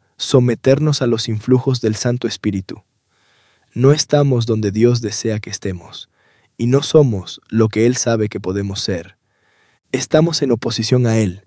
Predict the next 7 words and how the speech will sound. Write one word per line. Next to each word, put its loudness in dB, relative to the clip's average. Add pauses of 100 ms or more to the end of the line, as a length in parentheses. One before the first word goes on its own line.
(460)
en 0
contraposición 2
a -2
su -4
plan. -2 (640)
Aún 6
así, 0